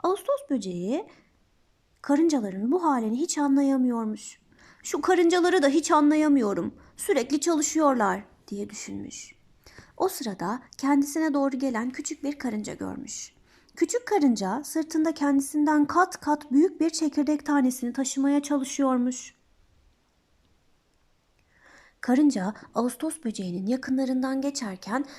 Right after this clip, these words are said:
sırtındaki taneyi yere düşürmüş. Biraz da dinlenmek için durmuş. O sırada Ağustos böceği sormuş. "Ne yapıyorsunuz böyle? Akşama çok kalabalık misafirleriniz mi gelecek yoksa?" demiş. "Hayır," demiş karınca.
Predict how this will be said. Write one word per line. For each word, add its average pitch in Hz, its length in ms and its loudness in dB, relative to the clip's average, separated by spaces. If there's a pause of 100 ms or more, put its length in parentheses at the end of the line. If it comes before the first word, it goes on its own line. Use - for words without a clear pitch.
sırtındaki 262 640 -6
taneyi 285 480 0
yere 262 240 2
düşürmüş. 208 640 -6 (520)
Biraz 359 320 2
da 311 100 0
dinlenmek 294 460 4
için 320 300 0
durmuş. 311 560 2 (420)
O - 80 2
sırada 214 340 -2
Ağustos 254 440 -6
böceği 214 280 -8
sormuş. 202 540 -12 (440)
"Ne 330 100 4
yapıyorsunuz 269 720 2
böyle? 226 420 0 (260)
Akşama 370 380 0
çok 370 240 0
kalabalık 359 420 2
misafirleriniz 359 760 0
mi 403 100 0
gelecek 233 400 0
yoksa?" 202 340 -6
demiş. 196 480 -12 (1400)
"Hayır," 349 520 6
demiş 247 300 0
karınca. 220 520 -2